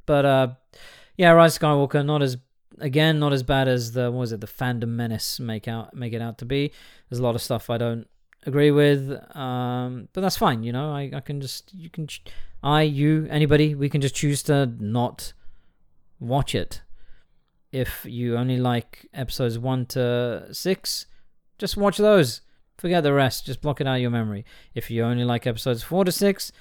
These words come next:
just watch those. Block the rest out of your memory. If you only like episodes one to three, which, uh, actually, you'd be surprised, there are a couple of people out there. I've met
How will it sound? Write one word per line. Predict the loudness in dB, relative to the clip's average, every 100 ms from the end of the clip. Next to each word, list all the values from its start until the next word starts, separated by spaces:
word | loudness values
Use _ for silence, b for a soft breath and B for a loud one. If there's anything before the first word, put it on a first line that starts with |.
| b b -8
just | -6 2
watch | 2 4
those. | 8 10 10 8 0
Block | 0 0 2
the | 2
rest | 4 2 2
out | 0
of |
your | 0
memory. | 0 -2 -4
If | -8 -8
you |
only | -6 -4
like | -2 -4
episodes | -6 -6 -6 -4
one | -4 0
to | 0 0 B B B 4
three, | 6 6
which, | 4 0 -2 -2
uh, | 0 2 -2 -6
actually, | -6 -2 0 0
you'd | -2 -2
be |
surprised, | -2 0 4 4 4
there | 0 -2
are | 0 -2
a |
couple | -4 -6
of | -4
people | -4 -2
out | -2 -2
there. | -2 -4
I've | -4 -6 -6
met | -2 0 -2